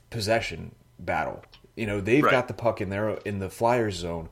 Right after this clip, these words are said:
Speaker 1: much more often than the Flyers have it the other way in the Isles zone.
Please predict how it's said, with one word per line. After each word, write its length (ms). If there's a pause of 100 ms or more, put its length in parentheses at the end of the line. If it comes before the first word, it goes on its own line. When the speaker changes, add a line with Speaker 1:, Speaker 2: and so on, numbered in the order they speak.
(280)
Speaker 1:
much 480
more 220
often 420
than 100
the 60
Flyers 380
have 220
it 180
the 120
other 200
way 240
in 60
the 100
Isles 340
zone. 240